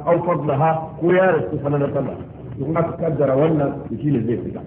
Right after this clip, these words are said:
Ma'ana wanda ya riski raka'a daya a cikin sallah, wannan wajibcin sallah ya riski. In yanzu ya balaga, in yanzu ya samu musulunci, in yanzu, in ya tsarki daga haila, in ya, in ya tashi daga bacci. Mun gane ko? Haka kuma in ya riski sal-, raka'a daya da sauran lokaci, ya riski falalar wannan sallah.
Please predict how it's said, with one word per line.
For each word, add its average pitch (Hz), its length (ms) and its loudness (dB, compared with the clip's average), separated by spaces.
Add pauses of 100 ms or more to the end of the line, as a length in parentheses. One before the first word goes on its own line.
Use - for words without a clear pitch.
(140)
Ma'ana 131 240 2
wanda 160 240 4
ya 151 80 6
riski 147 240 0
raka'a 135 280 -4
daya - 280 2
a 117 60 -6
cikin - 260 -8
sallah, 127 240 0 (320)
wannan 156 440 4
wajibcin 151 440 2
sallah 151 160 4
ya 135 200 2
riski. 123 300 -2 (300)
In 151 100 2
yanzu 131 220 0
ya 139 60 2
balaga, 123 420 2
in 151 40 2
yanzu 139 180 2
ya - 100 2
samu 135 160 -2
musulunci, 139 320 -2
in 156 80 0
yanzu, 143 240 2 (320)
in 160 80 4
ya 160 120 4
tsarki 156 300 2
daga 131 180 2
haila, 139 320 2
in 151 80 2
ya, 160 80 4
in 151 200 0
ya 147 80 2
tashi 143 240 4
daga 120 140 0
bacci. 131 260 0 (260)
Mun 147 140 2
gane 160 220 4
ko? 170 100 2 (400)
Haka 190 240 2
kuma 165 200 2 (120)
in 214 160 4 (280)
ya 185 200 4 (160)
riski 165 320 -4
sal-, 180 320 0
raka'a 180 400 -2
daya 165 220 2 (260)
da - 100 -4
sauran 165 240 4
lokaci, 151 300 -2 (240)
ya 175 320 4
riski 147 180 -4
falalar 156 300 0
wannan 131 400 -2
sallah. 123 260 -4